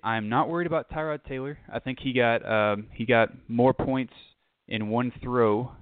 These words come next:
just a few minutes ago than he did all of last week. So I feel like he could be back on track, especially if Watkins can get healthy. But I think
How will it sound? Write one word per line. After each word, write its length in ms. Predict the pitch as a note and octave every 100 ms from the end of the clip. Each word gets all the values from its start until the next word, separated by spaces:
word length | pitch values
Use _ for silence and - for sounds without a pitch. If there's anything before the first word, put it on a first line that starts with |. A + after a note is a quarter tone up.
| - -
just 320 | A2 G#2+ -
a 260 | G2+ G2+ G2
few 120 | B2
minutes 260 | A#2 A#2+ A2 -
ago 340 | G2 G2 G#2
than 140 | G2+
he 80 | G#2
did 180 | G2+ G#2
all 200 | G2+ G#2+
of 80 | G#2
last 280 | G2+ - -
week. 300 | G#2+ G#2 - -
So 240 | F#2+ F#2+ - - _
I 80 | -
feel 160 | - A#2+
like 140 | G#2+
he 140 | - A2+
could 160 | G#2
be 80 | G#2+
back 260 | G2+ G#2 G#2
on 140 | F#2+
track, 520 | - G2+ G2+ G2 - - _ _ _ -
especially 480 | F2 B2 A2+ A#2+ G#2
if 100 | G2+
Watkins 480 | G#2 G#2 G#2+ G2+ -
can 160 | - F#2
get 180 | G#2
healthy. 380 | A2+ G#2+ G#2+ A2
But 240 | G2 F#2+ F2 E2+
I 80 |
think 240 | G2+ G#2